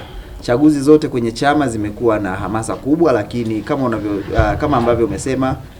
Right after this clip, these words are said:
mwaka huu uchaguzi pia umewahusisha, eh, wagombea ambao wanafahamika zaidi, eh, kwenye, kwenye, kwenye, kwenye macho na, na, na, na jamii tulionayo. Kwa hiyo, eh, na uchaguzi wa mwaka huu tumeufanya, umekuwa,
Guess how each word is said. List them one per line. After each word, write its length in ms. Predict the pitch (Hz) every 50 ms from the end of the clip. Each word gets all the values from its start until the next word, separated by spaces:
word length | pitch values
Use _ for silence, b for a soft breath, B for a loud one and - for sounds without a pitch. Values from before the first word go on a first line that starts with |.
| B B B B - -
mwaka 260 | 117 117 113 - 107
huu 440 | 110 110 123 135 143 143 143 143 139
uchaguzi 680 | 127 113 117 110 104 117 123 127 120 117 120 127 127
pia 320 | 117 - 120 120 120 113 107
umewahusisha, 1000 | 107 98 101 98 98 98 95 - - 113 110 - - - 107 104 104 101 101 104 B B B B B B B - -
eh, 160 | 104 107 107 107
wagombea 640 | 101 110 107 107 107 107 113 113 117 113 107 104
ambao 320 | 101 98 98 104 101 98
wanafahamika 680 | 98 98 - 95 98 - - 90 92 101 110 101 - 107
zaidi, 400 | 95 90 104 104 104 98 85 76 - - - B B B B B B - - -
eh, 220 | 92 95 95 95
kwenye, 680 | - - 92 90 95 95 92 92 90 87 87 87 85 82 87
kwenye, 380 | - 95 90 90 85 82 85 92 92 90 -
kwenye, 340 | - 92 90 90 90 90 87
kwenye 260 | - 104 98 101 98
macho 380 | 101 110 110 110 - - 107 95
na, 300 | 98 92 90 90 90 85 87 87 82 82 87 90
na, 120 | 90 87 87 90 87 90
na, 80 | 92 92 92 92
na 120 | 104 104
jamii 520 | 107 107 104 107 113 113 110 107 104 101 - -
tulionayo. 560 | - 101 95 98 92 95 104 104 98 90 82
Kwa 180 | 78 - 104
hiyo, 380 | 110 117 120 120 113 104 107 - - B B B B B B - - 98
eh, 440 | 98 98 101 101 95 92 92 92 95 104
na 120 | 107 107
uchaguzi 380 | 104 - 110 104 120 123 123 127
wa 60 | 113
mwaka 240 | 113 107 101 110 107
huu 160 | 110 113 113
tumeufanya, 580 | - 113 107 107 101 101 - 113 110 110 104
umekuwa, 600 | 104 101 104 98 90 - 110 107 107 104 101 104